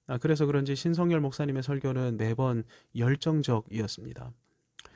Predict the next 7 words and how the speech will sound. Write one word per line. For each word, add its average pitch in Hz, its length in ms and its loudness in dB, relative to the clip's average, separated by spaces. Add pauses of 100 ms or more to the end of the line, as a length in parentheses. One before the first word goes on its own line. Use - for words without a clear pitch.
(340)
오늘 175 260 6
말씀을 170 520 6
신성열 175 720 2
삼행시로 165 600 0
시작한 131 380 -6
이유가 98 180 -8
있습니다. - 560 -12